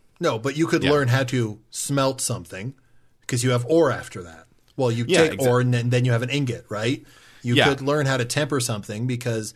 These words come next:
Speaker 1: okay, now you've got a harder piece of metal.
Speaker 2: Yeah,
Speaker 1: Um,
Speaker 2: and then, th-, then they'll show you, like, here's how you make a sword, here's how you make some shackles, here's how you make
Speaker 1: Yeah,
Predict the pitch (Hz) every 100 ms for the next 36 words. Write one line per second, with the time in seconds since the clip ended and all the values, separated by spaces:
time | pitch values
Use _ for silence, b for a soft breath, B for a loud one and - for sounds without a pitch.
0 | B B - 127 123 113 117 110 120 120
1 | 120 120 107 - 123 120 113 - 123 117
2 | 110 120 120 104 - - b b b b
3 | b b - 131 - 110 104 104 139 143
4 | 127 135 143 135 - 139 120 104 - 123
5 | 120 110 113 104 101 - - 107 - -
6 | 143 98 76 107 107 110 104 101 98 104
7 | - - 107 101 85 73 - 104 95 101
8 | 98 95 98 92 120 160 104